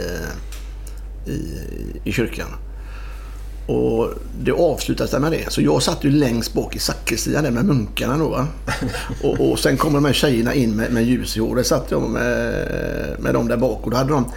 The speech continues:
Speaker 1: hällt upp sytnia, sen lite vodka och lite rödbetor och så. <laughs> Och sparat det bak. Så när de kommer in, tjejerna där, och sjunger detta, så reser sig hela kyrkan upp. Den är full-, fullknökad, flera hundra människor. Och på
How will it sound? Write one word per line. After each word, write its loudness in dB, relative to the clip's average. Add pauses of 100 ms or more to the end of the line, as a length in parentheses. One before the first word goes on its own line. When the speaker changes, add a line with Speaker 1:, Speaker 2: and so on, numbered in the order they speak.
(100)
Speaker 1:
hällt 2
upp 2
sytnia, -2
sen 0
lite 0
vodka -2
och 0
lite 2
rödbetor 4
och 4
så. 4
<laughs> 6
Och 6
sparat 4
det 6
bak. 4 (540)
Så 4
när 6
de 6
kommer 6
in, 4
tjejerna 4
där, 6
och 2
sjunger 4
detta, 2
så 4
reser 2
sig 2
hela 4
kyrkan 2
upp. -2
Den 4
är 4
full-, 2 (680)
fullknökad, 2
flera 4
hundra 4
människor. 0 (580)
Och -6
på 0